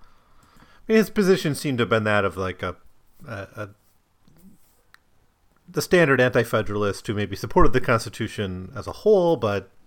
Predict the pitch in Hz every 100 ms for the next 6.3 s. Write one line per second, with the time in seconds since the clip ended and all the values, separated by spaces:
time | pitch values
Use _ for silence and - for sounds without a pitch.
0 | - - 92 92 95 107 107 104 104 98
1 | 95 92 82 85 104 85 80 92 90 113
2 | - - - - - 120 131 - 180 131
3 | 117 113 113 117 - 107 95 95 92 90
4 | 90 95 - - _ _ _ _ - -
5 | 113 98 92 123 - 139 110 98 98 -
6 | - 87